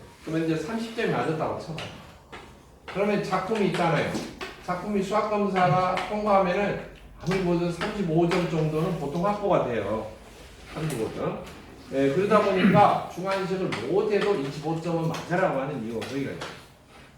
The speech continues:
작품 문제 깨끗하게 만들면 삼십팔 점, 뭐 사십 점, 사십이 점 이렇게 올라가겠지만,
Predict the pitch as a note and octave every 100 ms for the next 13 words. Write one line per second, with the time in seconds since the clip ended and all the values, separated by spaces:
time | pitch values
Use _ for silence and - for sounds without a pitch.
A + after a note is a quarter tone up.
0 | - - - - - - - - - -
1 | - - - - D#3 F#3 F3 D3+ C#3+ G#3
2 | - G3+ D#3+ - C#3 C3+ A#2+ G2+ F3 D#3+
3 | - C#3 C3+ B2+ B2+ B2+ B2+ C#3 C#3 C#3
4 | - C3 B2+ B2+ C3+ C3+ - A#2+ B2+ C3
5 | C#3+ A2+ C3 D#3+ D3 A2 G#2+ - G#2+ E2+
6 | F#2+ D#3+ G#2